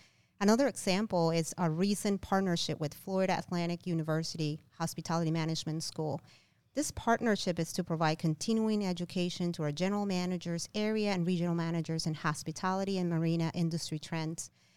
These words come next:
We also focus on growing our partners' marinas. We spend energy growing the experiences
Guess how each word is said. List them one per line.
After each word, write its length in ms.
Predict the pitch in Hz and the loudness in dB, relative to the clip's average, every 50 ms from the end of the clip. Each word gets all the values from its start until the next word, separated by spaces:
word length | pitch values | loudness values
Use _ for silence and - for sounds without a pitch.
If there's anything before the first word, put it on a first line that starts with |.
| _ _ _ _ _ - | _ _ _ _ _ 4
We 60 | 226 | 4
also 220 | 220 240 - 359 | 4 4 4 0
focus 460 | 277 - - 220 214 - - 226 - - | -2 0 2 2 2 2 2 -2 2 4
on 160 | 190 175 160 | 4 4 4
growing 480 | 156 160 170 170 175 175 185 185 185 - | 4 4 4 4 4 4 4 2 2 0
our 140 | 170 160 160 | 0 -2 -2
partners' 720 | - - - - - 185 - 196 180 175 170 - - 170 | -4 -8 -10 -4 -4 -2 0 0 0 0 0 0 -2 -2
marinas. 640 | 160 156 160 160 160 156 143 143 - - - - - | 0 2 2 2 2 0 0 -4 -6 -8 -10 -12 -12
We 140 | 180 170 165 | -8 -8 -8
spend 380 | - - - 196 185 185 185 - - | -6 -4 0 0 2 2 0 -2 0
energy 600 | 190 190 190 202 190 175 160 156 156 160 170 170 156 - _ - | 0 0 2 2 0 -2 -2 -2 -4 -4 -4 -6 -8 -12 _ -2
growing 340 | - 180 180 180 180 190 180 | 2 4 4 4 4 4 2
the 120 | 175 170 | 2 0
experiences 840 | 165 - - - - 196 185 190 196 185 190 175 - 170 170 165 - | -2 -4 -6 -4 -2 0 0 2 2 2 0 -2 -4 -4 -6 -6 -6